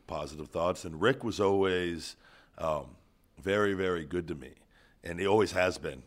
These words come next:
He, um, I can't tell you how many times after a match he would come up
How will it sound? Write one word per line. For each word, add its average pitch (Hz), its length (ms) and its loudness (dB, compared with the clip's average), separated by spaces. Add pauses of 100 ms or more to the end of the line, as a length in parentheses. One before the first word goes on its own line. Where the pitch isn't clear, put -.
He, 90 320 -2
um, 69 360 -6 (1080)
I 87 100 2
can't 98 260 -4
tell 104 100 -4
you 101 100 2
how 98 80 4
many 95 140 -2
times 95 320 -2
after 92 240 0
a 85 60 -4
match 90 300 0
he 101 40 -8
would 78 160 -8
come 85 180 -6
up 87 260 -2